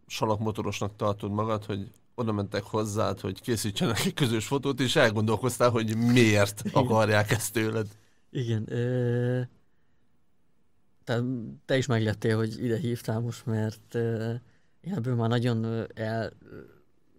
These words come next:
Speaker 2: Na, kizökkentem, és, ö... és ugye nem is szoktam már ilyenekről beszélni. Úgyhogy, ö, igen, én most már, én azt gondolom, hogy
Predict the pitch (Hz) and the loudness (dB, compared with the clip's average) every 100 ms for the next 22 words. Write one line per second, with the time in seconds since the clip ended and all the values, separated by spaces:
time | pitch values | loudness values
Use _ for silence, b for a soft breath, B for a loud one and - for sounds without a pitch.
0 | 117 107 87 - - - 127 117 113 120 | -14 -12 -12 -18 -20 -2 0 2 0 -2
1 | 110 113 120 120 117 - - 117 117 120 | -4 -2 -4 -2 -4 -6 -6 -4 -4 -4
2 | b b b b b _ 110 120 131 123 | b b b b b _ -6 0 0 0
3 | - 113 - 123 113 104 - 60 - _ | -2 -4 -4 -6 -4 -8 -14 -20 -20 _
4 | _ _ _ 117 117 117 120 117 - 117 | _ _ _ -8 -4 -2 -2 -4 -4 -4
5 | 110 - - 123 120 127 127 b b b | -4 -6 -2 -2 0 -2 -6 b b b
6 | b b _ _ - 123 117 - 117 120 | b b _ _ -20 -20 -14 -4 -2 0
7 | 120 127 123 120 120 - 151 131 110 127 | 0 2 2 2 0 0 -2 0 -2 -2
8 | 135 - - 131 117 - - 117 120 110 | -6 -6 -4 -4 -6 -12 -8 -4 -2 -2
9 | 113 117 113 117 120 | -2 -2 -2 -2 -4